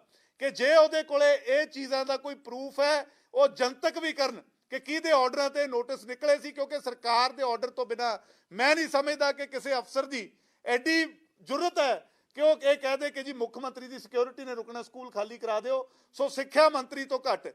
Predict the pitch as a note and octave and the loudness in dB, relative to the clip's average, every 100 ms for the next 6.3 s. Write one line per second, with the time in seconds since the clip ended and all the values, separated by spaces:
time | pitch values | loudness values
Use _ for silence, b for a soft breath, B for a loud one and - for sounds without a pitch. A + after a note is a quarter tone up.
0 | _ - A3 A3 G#3+ G#3+ A#3 G3+ F3 D#3 | _ -4 -2 0 -2 -8 -10 -12 -12 -14
1 | C#3 A2 _ _ _ _ C4+ D4 D4+ D4 | -14 -18 _ _ _ _ 2 2 2 -8
2 | E4 E4 D#4 A#3 A#3+ C4+ C#4 C4+ A3+ D#3 | 2 4 4 0 0 0 2 2 2 0
3 | _ G#3+ B3 A#3+ G3 G3 A3+ B3 B3 F3+ | _ -2 0 0 0 2 4 2 -4 -8
4 | - _ _ _ B3 C4 B3+ G#3+ A3+ A#3+ | -12 _ _ _ -2 0 -2 0 4 4
5 | C#4 - A#3+ A#3 A#3+ B3 A#3+ A#3+ A#3+ G#3+ | 4 -2 -8 -2 0 2 0 -2 -4 0
6 | A#3+ C4+ | 4 4